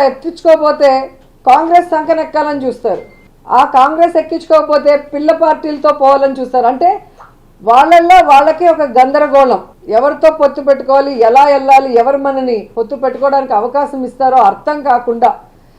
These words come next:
గందరగోళం పరిస్థితిలో ఈరోజు నూట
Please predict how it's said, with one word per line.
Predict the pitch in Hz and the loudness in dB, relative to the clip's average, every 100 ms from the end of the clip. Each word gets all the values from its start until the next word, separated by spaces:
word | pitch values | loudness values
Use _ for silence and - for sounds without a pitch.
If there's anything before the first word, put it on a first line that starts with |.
| _ - 196 | _ -8 -4
గందరగోళం | 240 285 320 294 294 302 294 277 | -2 2 0 2 0 0 -4 -2
పరిస్థితిలో | 254 262 294 247 269 311 330 - _ _ _ - | -2 -2 -12 -8 0 0 0 -6 _ _ _ -8
ఈరోజు | 233 269 269 285 254 | 0 2 2 -4 -4
నూట | 269 | -4